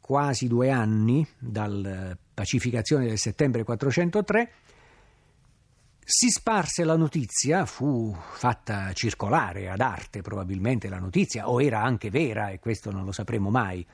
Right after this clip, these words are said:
come spesso succede nella storia, che gli oligarchi asserragliati ad Eleusi si preparavano ad armarsi.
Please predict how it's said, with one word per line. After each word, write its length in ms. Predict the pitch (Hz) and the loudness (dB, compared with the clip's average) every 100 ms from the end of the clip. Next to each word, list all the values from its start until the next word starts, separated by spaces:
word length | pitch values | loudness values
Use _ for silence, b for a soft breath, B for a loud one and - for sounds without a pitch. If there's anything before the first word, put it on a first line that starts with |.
| b b b - | b b b -6
come 220 | 113 98 | -2 -2
spesso 360 | - 123 - | 0 -2 -2
succede 400 | 95 107 151 113 | -6 -2 0 0
nella 200 | 131 208 | 0 0
storia, 380 | 208 202 226 220 - b b b | 2 2 2 -2 -6 b b b
che 300 | - 170 - _ _ _ | 0 0 -2 _ _ _
gli 140 | - 127 | -2 0
oligarchi 580 | 117 131 175 104 - | 2 2 2 0 -4
asserragliati 640 | 107 - 123 143 208 135 175 | -6 -4 -2 2 2 0 0
ad 80 | 208 | 0
Eleusi 580 | 233 247 233 - 226 - _ | 2 2 0 -2 -4 -6 _
si 360 | - - 254 254 | -2 2 4 4
preparavano 720 | 240 233 208 175 175 180 175 | 2 2 2 2 2 2 2
ad 100 | 160 | 2
armarsi. 800 | 147 123 107 87 - - 107 | 2 2 0 -2 -4 -2 -2